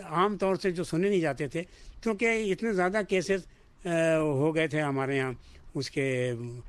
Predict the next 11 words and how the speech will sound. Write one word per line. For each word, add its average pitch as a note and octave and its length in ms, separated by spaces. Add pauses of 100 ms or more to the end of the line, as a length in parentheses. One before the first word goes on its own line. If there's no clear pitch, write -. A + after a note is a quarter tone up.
(220)
اے، B2+ 220
سو D#3+ 260
موٹو D#3 340
کے، C#3 160 (500)
کہ E3+ 140
جس D#3 220
کی G3 100
وجہ F3 220
سے F#3 160
جو F3 260
عام F#3 300